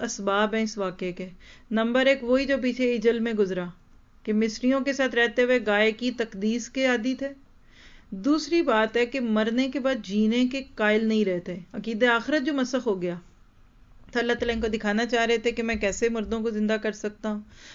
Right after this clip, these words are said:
और तीसरी बात ये थी कि कत्ल भी होगा, जिसका जिक्र अगले सबक में आएगा या अगले रकू में आएगा, तो वहाँ हम देख लेंगे। तो ये तीन चीज़ों को अल्लाह ने एक वाक़े से ख़त्म करना चाहा और कहा कि ज़िबा करो। कहने लगे, "ये तो बड़ा मजाक लग रहा है, हम तो उसको खुदा समझ रहे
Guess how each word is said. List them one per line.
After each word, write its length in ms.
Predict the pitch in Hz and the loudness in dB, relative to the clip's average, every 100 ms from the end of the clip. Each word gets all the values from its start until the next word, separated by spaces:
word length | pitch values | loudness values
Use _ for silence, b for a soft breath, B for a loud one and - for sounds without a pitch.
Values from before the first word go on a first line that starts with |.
| B | B
और 120 | 262 254 | -4 0
तीसरी 360 | 285 285 269 | 0 0 -2
बात 260 | 240 214 208 | 0 0 4
ये 100 | 208 | 2
थी 140 | 208 | 0
कि 180 | 214 220 | -2 -2
कत्ल 340 | 196 180 190 208 | -2 -4 -4 -2
भी 120 | 233 | 2
होगा, 220 | 240 240 | 4 4
जिसका 320 | 233 269 269 | 2 0 0
जिक्र 280 | 240 208 214 | 2 2 2
अगले 220 | 202 190 | 0 -2
सबक 320 | 190 190 175 - | -4 -4 -6 -6
में 120 | 180 | -6
आएगा 340 | 175 180 220 | -6 -4 -2
या 160 | 254 208 | 0 0
अगले 220 | 185 202 | 0 -2
रकू 180 | 202 208 | -2 -2
में 120 | 202 | -2
आएगा, 280 | 196 208 220 | -2 -2 -2
तो 140 | 208 185 | -4 -6
वहाँ 200 | 180 185 | -6 -6
हम 100 | 180 | -6
देख 220 | 185 180 | -6 -4
लेंगे। 280 | 214 233 269 B B B B | -4 -2 -4 B B B B
तो 100 | 262 | -4
ये 200 | 254 247 269 - | 0 -2 -2 -4
तीन 340 | 269 285 302 311 | -2 0 0 0
चीज़ों 320 | 254 214 226 | -2 0 0
को 80 | 220 | 0
अल्लाह 200 | 214 214 | 0 0
ने 140 | 226 233 | 0 -2
एक 100 | 226 | -2
वाक़े 380 | 202 190 202 | -4 -2 -2
से 200 | 202 214 240 294 - | -2 -2 -2 -4 -10
ख़त्म 320 | - 202 226 | -8 -4 -2
करना 300 | 226 220 247 | -2 0 0
चाहा 320 | 247 254 277 285 B B B | 2 0 0 -2 B B B
और 120 | 247 247 | -2 0
कहा 280 | 233 240 262 | -2 0 0
कि 160 | 254 | 0
ज़िबा 300 | 220 196 208 220 | 0 0 0 0
करो। 300 | 233 240 285 | 0 0 0
कहने 300 | 233 180 185 | -2 -4 -4
लगे, 120 | 180 | -2
"ये 80 | 233 | -2
तो 120 | 247 | -2
बड़ा 160 | 240 262 | -4 0
मजाक 460 | 247 180 175 202 214 | 0 0 -4 -4 -4
लग 200 | 196 180 | -4 -2
रहा 140 | 180 | -4
है, 80 | 180 | -6
हम 280 | 175 185 208 | -8 -8 -4
तो 140 | 240 | -2
उसको 260 | 214 - 202 | -2 -4 -6
खुदा 320 | 190 175 190 | -6 -4 -4
समझ 340 | 208 226 233 | -4 -4 -4
रहे 160 | 214 226 | -2 -2